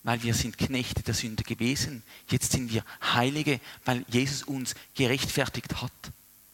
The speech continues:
Und das setzt so eine Sicherheit frei. Und das,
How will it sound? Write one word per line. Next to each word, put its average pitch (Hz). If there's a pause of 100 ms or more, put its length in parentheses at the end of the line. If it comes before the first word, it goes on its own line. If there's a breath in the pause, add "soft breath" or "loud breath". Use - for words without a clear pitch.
(880 loud breath)
Und -
das 151
setzt -
so 160
eine 123 (160 loud breath)
Sicherheit 175
frei. 151 (1500)
Und 120
das, 107